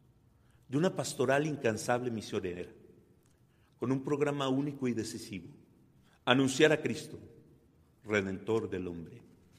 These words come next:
Que la misión se convierta en testimonio diario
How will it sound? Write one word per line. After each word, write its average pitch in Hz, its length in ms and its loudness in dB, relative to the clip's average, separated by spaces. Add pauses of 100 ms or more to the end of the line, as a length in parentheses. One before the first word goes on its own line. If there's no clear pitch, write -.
(400)
Que 131 80 8
la 135 100 12
misión 143 380 2
se - 180 4
convierta 135 480 4
en 139 100 0
testimonio 107 640 -2
diario 98 420 0